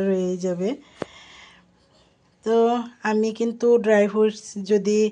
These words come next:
একদমই, এ, মানে লাড়ু বানিয়ে বানিয়ে রাখি কিছু কিছু সময়ে, তো ওইগুলা থাকলে ওইগুলা দিতাম। আজ তো যেগুলা ড্রাই ফ্রুটস ওইগুলা দিলে কিন্তু আমার বাচ্চারা আবার খেতে চায় না।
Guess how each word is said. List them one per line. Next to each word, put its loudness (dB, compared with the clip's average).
একদমই, 0
এ, -2
মানে -2
লাড়ু 0
বানিয়ে 0
বানিয়ে -2
রাখি -4
কিছু -6
কিছু -10
সময়ে, 0
তো -2
ওইগুলা 6
থাকলে -2
ওইগুলা 6
দিতাম। 0
আজ 2
তো 2
যেগুলা 6
ড্রাই 4
ফ্রুটস -4
ওইগুলা 2
দিলে 0
কিন্তু -6
আমার 0
বাচ্চারা 0
আবার 0
খেতে -6
চায় -4
না। -2